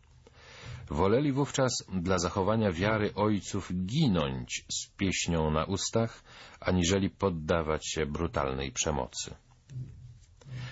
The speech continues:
Tak potężnych uczuć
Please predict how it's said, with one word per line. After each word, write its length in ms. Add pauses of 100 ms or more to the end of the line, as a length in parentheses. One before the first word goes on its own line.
(220)
Tak 480
potężnych 720 (100)
uczuć 600